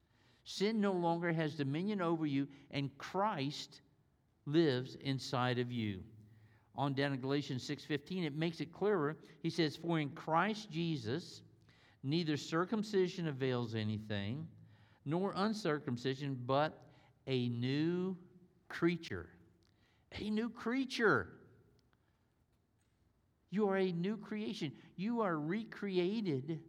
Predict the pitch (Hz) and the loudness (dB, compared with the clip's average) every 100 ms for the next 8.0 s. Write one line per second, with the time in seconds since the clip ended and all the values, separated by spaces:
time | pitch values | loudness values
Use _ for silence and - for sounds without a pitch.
0 | - - _ _ _ _ _ 180 190 180 | -18 -20 _ _ _ _ _ -2 0 -2
1 | - - 196 202 208 - 196 226 339 254 | -2 2 2 2 -6 -12 -14 -14 -10 -10
2 | 208 - - _ _ _ _ _ _ _ | -10 -12 -16 _ _ _ _ _ _ _
3 | _ - 165 170 110 - 175 196 214 214 | _ -8 -6 -4 -6 -6 -6 -4 -4 -2
4 | 220 214 214 233 - - - 139 - 147 | -4 -4 -4 -6 -10 -14 -6 -6 -2 -4
5 | 117 131 127 117 120 - 180 220 220 - | -2 -4 -2 -4 -6 0 2 2 -2 -12
6 | - - _ _ - 139 - 143 120 127 | -18 -20 _ _ -6 -6 -2 -4 -4 -4
7 | 147 131 123 117 120 139 165 185 208 | -6 -4 -6 -4 -4 0 2 2 0